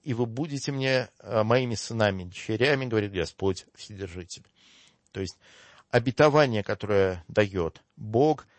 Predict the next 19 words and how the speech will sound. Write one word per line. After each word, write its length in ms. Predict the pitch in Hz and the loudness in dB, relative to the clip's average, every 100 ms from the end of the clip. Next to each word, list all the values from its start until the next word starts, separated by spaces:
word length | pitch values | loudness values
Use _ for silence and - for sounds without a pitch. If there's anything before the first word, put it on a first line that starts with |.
| _ _ _ | _ _ _
«Вы 300 | - 95 202 | -8 2 2
будете 420 | 151 185 151 - | 4 -2 -2 0
моими 340 | 135 127 123 117 | 2 2 2 -2
сынами 680 | - 110 107 104 101 95 - | -6 -2 0 0 -2 -6 -10
и 80 | 110 | -16
дочерями». 760 | 98 - 104 101 95 76 65 - _ _ _ _ _ _ | -14 -10 -6 0 0 0 -8 -20 _ _ _ _ _ _
То 60 | - | -20
есть 140 | - | -14
Бог 440 | 101 123 156 - _ _ _ _ | 0 6 6 4 _ _ _ _
усыновляет 1120 | 139 - 143 127 120 113 123 123 107 87 - _ _ _ _ _ _ | -8 -2 2 4 4 6 8 8 8 4 -4 _ _ _ _ _ _
тех, 340 | - 131 131 | -2 -2 -2
кто 400 | - - 110 107 - _ _ | -4 2 2 2 -6 _ _
приходит 400 | - 92 113 107 | -20 -8 0 0
к 80 | - | -2
нему 420 | 95 90 90 85 - _ | -6 -4 -4 -4 -10 _
от 220 | - - | -14 -10
идолов. 420 | 90 - - - _ _ _ _ _ _ _ _ _ - | -10 -10 -20 -20 _ _ _ _ _ _ _ _ _ -10
Они 200 | 107 101 | -4 -2
получают 720 | 92 101 107 - 143 139 139 | 0 -2 -2 0 2 2 2